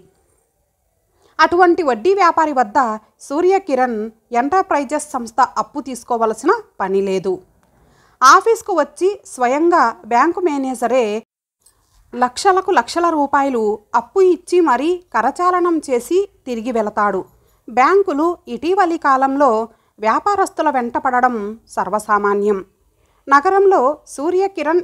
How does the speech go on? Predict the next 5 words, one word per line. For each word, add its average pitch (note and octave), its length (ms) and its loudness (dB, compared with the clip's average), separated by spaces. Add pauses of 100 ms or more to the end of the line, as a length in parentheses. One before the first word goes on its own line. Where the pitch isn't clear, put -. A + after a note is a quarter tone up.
(140)
ఎంటర్ప్రైజెస్ D#4 800 -2
సంస్థకి A3+ 720 -6 (220)
మంచి A3+ 340 -2
పేరు A#3 300 0
ఉంది. G#3+ 440 -2